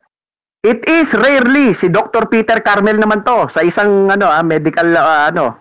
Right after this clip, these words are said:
reference. It's rarely, if ever, the case that a patient refused a blood transfusion and therefore died. Oh, ayan.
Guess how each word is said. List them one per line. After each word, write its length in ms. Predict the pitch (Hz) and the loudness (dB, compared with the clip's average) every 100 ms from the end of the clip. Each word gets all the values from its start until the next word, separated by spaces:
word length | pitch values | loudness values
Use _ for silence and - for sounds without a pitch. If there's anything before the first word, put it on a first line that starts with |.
| _ | _
reference. 480 | 147 156 202 180 127 - _ - _ _ _ _ _ | -6 -4 -2 -2 -4 -10 _ -20 _ _ _ _ _
It's 320 | 247 285 - | -2 -2 -4
rarely, 880 | 175 247 359 302 190 156 170 226 214 - | -2 0 2 2 2 4 2 0 -4 -2
if 160 | 247 - | -2 -2
ever, 520 | - 269 196 139 135 - _ _ _ _ | 0 0 2 0 0 -6 _ _ _ _
the 160 | 143 226 | -2 0
case 400 | 240 269 294 277 196 | 2 2 2 0 0
that 200 | 240 240 | -2 0
a 80 | 220 | 0
patient 640 | 240 269 254 - 254 254 | 2 2 2 0 0 0
refused 480 | 247 247 320 277 - - | 0 2 0 -2 -6 -2
a 200 | 311 262 | 2 2
blood 360 | 233 320 226 | 2 2 2
transfusion 720 | 254 254 - 226 220 196 202 - | 2 0 0 0 2 0 0 -2
and 280 | 277 330 233 | 0 2 2
therefore 520 | 302 320 277 320 311 233 | 2 2 2 2 2 2
died. 480 | 294 330 302 208 131 120 _ _ _ _ _ 147 | 4 4 2 0 -6 -12 _ _ _ _ _ -2
Oh, 480 | 165 175 165 123 - _ _ - | 0 2 2 0 -4 _ _ -4
ayan. 600 | 143 208 233 220 156 120 | 0 4 4 4 2 -4